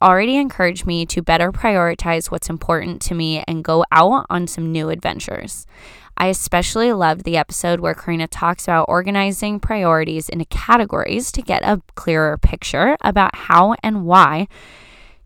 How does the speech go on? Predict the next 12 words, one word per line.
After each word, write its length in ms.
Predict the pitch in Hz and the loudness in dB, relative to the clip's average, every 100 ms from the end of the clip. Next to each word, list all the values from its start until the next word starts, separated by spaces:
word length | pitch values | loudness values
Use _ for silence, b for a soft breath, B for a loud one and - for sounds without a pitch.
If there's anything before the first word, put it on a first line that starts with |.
| - | -4
to 100 | 196 | 0
make 220 | 185 - | 0 -2
shifts 480 | - 196 185 - - | -2 -2 -2 -4 -6
in 160 | 170 160 | -6 -4
your 240 | 156 156 | -4 -4
life. 340 | 87 85 - - - _ _ - _ _ _ _ _ - | -4 -6 -8 -12 -20 _ _ -20 _ _ _ _ _ -6
I 100 | 202 | -2
really 280 | 185 180 180 | 4 6 6
love 320 | 175 180 196 | 8 8 8
how 180 | 240 220 | 4 2
Karina's 360 | - 190 175 170 | 2 -2 -2 -2
personality 680 | 170 170 180 180 196 233 | -2 -2 0 2 4 0